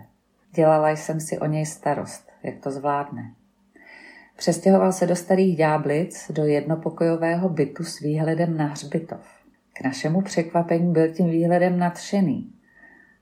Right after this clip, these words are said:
A když jsem k němu přišla na první návštěvu, neměl zdaleka vybalíno, všude krabice,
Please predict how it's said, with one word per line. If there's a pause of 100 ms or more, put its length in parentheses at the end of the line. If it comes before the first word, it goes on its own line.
A
když
jsem
k
němu
přišla
na
první
návštěvu, (480)
neměl
zdaleka
vybalíno, (480)
všude
krabice,